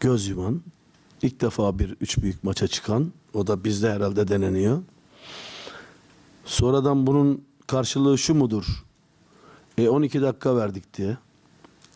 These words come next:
E, bizim hücum devamlılığımızı, oyun tempomuzu devam ettirmek daha doğru değil mi?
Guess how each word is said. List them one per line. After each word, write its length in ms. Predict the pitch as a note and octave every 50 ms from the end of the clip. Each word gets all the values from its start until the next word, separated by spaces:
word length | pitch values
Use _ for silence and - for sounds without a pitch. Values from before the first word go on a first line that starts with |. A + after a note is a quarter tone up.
| - - -
E, 160 | A2 G#2+ A#2+
bizim 240 | B2 A#2 C3+ C#3+ C#3
hücum 280 | C#3 B2 D3+ E3 D#3+
devamlılığımızı, 960 | D3 C#3 C3 C3 B2 B2+ B2+ B2 B2 B2+ B2 B2 B2 B2 A#2 A2 B2+ C3 B2 - -
oyun 340 | A#2+ A#2 B2+ C#3+ D#3 E3 D3
tempomuzu 760 | - C3+ B2+ A#2+ G#2+ - A#2+ A#2+ A#2+ A2+ G2+ A#2+ B2 A#2 - - _ _ _ _ _ _ _ - - - - - - - - - - _ _ _ - - _ _ _ _ _ _ _ _ _ _ _ _ -
devam 360 | G#2 A2+ A#2 A#2 A#2 A#2 A#2
ettirmek 500 | A#2 A2 - - A2+ G#2+ A#2 A2+ G2+ -
daha 240 | - A2 G#2+ A2+ A2+
doğru 320 | A2+ A2 G#2 G#2 G2+ F#2+ F#2
değil 160 | A2 G#2+ G2
mi? 300 | F#2 G2 A2 C3+ D#3+